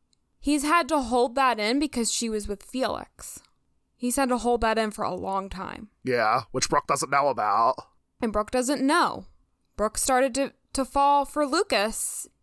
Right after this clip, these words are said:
Speaker 1: you know, I guess midway through the season.
Speaker 2: Yeah.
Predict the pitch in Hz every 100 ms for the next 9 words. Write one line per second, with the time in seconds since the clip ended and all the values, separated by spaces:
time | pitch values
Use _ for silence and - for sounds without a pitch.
0 | _ - 277 233 202 220 226 _ _ _
1 | - 208 214 220 247 254 240 262 262 285
2 | 262 - 302 302 349 349 _ _ _ _
3 | _ - 107 95 104